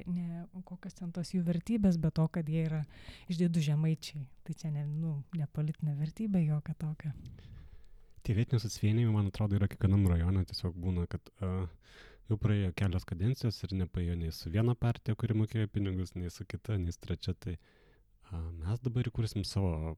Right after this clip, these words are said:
Speaker 2: susivienijimą, kadangi nepritapom ten ir ten ir ten. Ir ne-, nebūtinai manau, kad yra po kiekvieno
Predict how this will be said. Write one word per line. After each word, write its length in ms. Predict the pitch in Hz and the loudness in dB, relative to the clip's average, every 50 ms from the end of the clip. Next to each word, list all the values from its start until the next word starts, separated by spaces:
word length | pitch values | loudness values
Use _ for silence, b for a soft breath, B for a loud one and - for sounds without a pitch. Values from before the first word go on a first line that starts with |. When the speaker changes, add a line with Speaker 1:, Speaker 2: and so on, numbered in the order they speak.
| _ - | _ -18
Speaker 2:
susivienijimą, 840 | _ - - - - - 85 87 90 95 104 101 101 101 98 92 87 | _ -12 -10 -8 -4 -4 -2 0 2 4 4 4 4 4 2 0 0
kadangi 380 | - 90 87 87 85 85 85 85 | -2 -2 0 0 0 0 0 -2
nepritapom 560 | 85 - - - 92 - 87 82 92 90 87 | -4 -2 -4 -6 -4 -2 -2 -2 0 0 2
ten 160 | - 95 92 | 4 4 4
ir 160 | - - - - | 4 4 -2 -2
ten 220 | - - 87 92 | 0 -4 -4 -4
ir 140 | 90 90 - | -6 -10 -8
ten. 240 | _ - 90 90 90 | _ -6 -4 -4 -4
Ir 220 | 90 90 92 - - - - - - - - - - - - _ _ _ B B B B B B B B B B - | -6 -8 -10 -12 -16 -20 -20 -20 -20 -20 -20 -20 -20 -20 -20 _ _ _ B B B B B B B B B B 0
ne-, 220 | 127 120 123 143 - _ - | 6 6 6 6 4 _ 0
nebūtinai 520 | 135 131 131 131 135 - - 135 117 95 90 | 2 4 6 6 6 6 6 2 4 4 4
manau, 240 | 87 85 85 87 | 2 2 2 0
kad 160 | - 90 - - | 0 -2 -2 0
yra 160 | 87 98 95 | -2 -2 -2
po 300 | - _ - 87 87 87 | -2 _ -2 -2 -2 -2
kiekvieno 540 | - - - - 92 87 87 87 85 82 | -2 -6 -8 -4 -4 -4 -2 -2 -4 -4